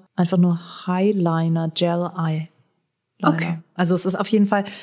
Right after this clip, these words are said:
Speaker 1: eine gelige Textur,
Speaker 2: Mhm.
Speaker 1: die sich super soft auftragen lässt, dann kurz grandios verblenden lässt und dann ist es einfach tätowiert.
Speaker 2: Für immer dabei, ja.
Speaker 1: Dann ist es für immer da.
Speaker 2: Ich habe auch meinen Lippenstift da zu Hause vergessen, because I can. Und,
Speaker 1: <laughs>
Speaker 2: ähm,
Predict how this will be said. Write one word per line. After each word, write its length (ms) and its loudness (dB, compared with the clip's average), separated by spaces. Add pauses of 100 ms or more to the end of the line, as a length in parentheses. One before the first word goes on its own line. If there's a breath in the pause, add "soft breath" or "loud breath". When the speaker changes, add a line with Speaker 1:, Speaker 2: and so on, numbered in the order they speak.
(100)
Speaker 1:
eine 240 4
gelige 760 2
Textur, 720 2
Speaker 2:
Mhm. 180 6 (460)
Speaker 1:
die 60 6
sich 240 2
super 300 0
soft 300 -2
auftragen 520 -2
lässt, 260 -2
dann 220 2
kurz 420 -4 (220)
grandios 540 2
verblenden 460 -2
lässt 300 0 (300 loud breath)
und 180 0
dann 320 -4
ist 140 0
es 100 -2
einfach 260 -6
tätowiert. 320 -6
Speaker 2:
Für 60 0
immer 260 2
dabei, 280 -8
ja. 60 -8
Speaker 1:
Dann 160 -4
ist 120 -10
es 140 -12
für 60 -14
immer 220 -12
da. 220 -16 (140)
Speaker 2:
Ich 180 -2
habe 200 0
auch 80 -2
meinen 160 2
Lippenstift 500 0
da 160 -4
zu 240 -2
Hause 200 2
vergessen, 420 -2
because 560 -2
I 80 -2
can. 360 -2 (320 loud breath)
Und, 520 2
Speaker 1:
<laughs> 60 0
Speaker 2:
ähm, 460 2